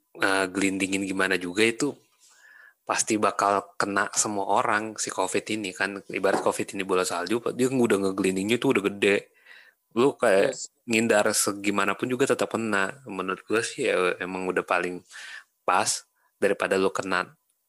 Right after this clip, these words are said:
Speaker 1: Ya sekarang aja lu cut gitu loh. Maksudnya dari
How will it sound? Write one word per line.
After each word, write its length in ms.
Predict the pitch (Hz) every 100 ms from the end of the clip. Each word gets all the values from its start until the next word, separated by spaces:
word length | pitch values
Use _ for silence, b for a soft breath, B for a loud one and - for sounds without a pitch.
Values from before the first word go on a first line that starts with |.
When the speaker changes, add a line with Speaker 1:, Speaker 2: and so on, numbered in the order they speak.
| _ _ _ -
Speaker 1:
Ya 220 | 82 90
sekarang 400 | - 90 92 87
aja 240 | 113 139
lu 160 | 139 - -
cut 300 | 113 - -
gitu 320 | - - 98
loh. 60 | 87
Maksudnya 420 | 90 - 98 95
dari 320 | 92 87 90